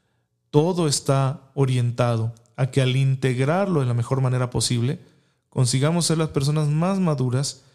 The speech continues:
y de esta forma la gracia de Dios actúe en nosotros con poder,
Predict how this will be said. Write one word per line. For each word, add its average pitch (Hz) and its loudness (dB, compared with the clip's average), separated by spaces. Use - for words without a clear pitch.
y 139 0
de 127 2
esta 135 0
forma 123 0
la 120 0
gracia 120 -2
de 120 0
Dios 120 -2
actúe 117 -2
en 117 0
nosotros 117 -4
con 113 -2
poder, 117 -4